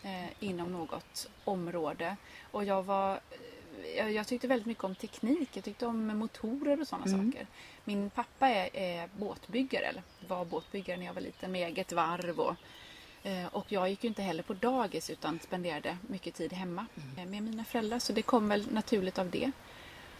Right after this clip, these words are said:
Speaker 1: Och när jag ännu en gång hade ändrat mig, då ham-, hamnade, eh, jag, eh, liksom i en riktning att jag ville bli, eh, officer i flottan,
Speaker 2: Aha.
Speaker 1: svenska flottan. Så att jag, och det var en dröm som jag hade i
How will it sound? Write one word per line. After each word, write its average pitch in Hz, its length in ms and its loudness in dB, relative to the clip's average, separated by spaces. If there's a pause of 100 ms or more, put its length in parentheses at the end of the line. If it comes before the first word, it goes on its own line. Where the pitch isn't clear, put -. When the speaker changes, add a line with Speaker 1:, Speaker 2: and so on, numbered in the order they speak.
(200)
Speaker 1:
Och 196 360 8
när 208 300 8
jag 202 160 8
ännu 202 220 6
en 226 100 4
gång 311 180 8
hade 254 200 6
ändrat 247 360 6
mig, 247 240 6
då 190 160 6
ham-, 226 380 4
hamnade, 214 460 2 (240)
eh, 190 280 0
jag, 180 380 2
eh, 175 160 0 (800)
liksom - 200 -4
i 185 40 2
en - 60 2
riktning 185 260 -2
att 175 120 -4
jag 180 80 -2
ville 175 200 -2
bli, 165 360 -2 (380)
eh, 185 60 -6 (120)
officer 196 460 -2
i 175 60 -4
flottan, - 500 -6 (100)
Speaker 2:
Aha. 131 260 -4
Speaker 1:
svenska 247 160 -2
flottan. - 380 -8 (640)
Så - 120 -2
att 196 220 0
jag, 185 320 4 (300)
och 202 100 0
det 190 140 4
var 254 260 8 (380)
en 220 160 2
dröm 247 260 8
som 208 140 0
jag 190 80 0
hade 185 200 2
i 180 100 -2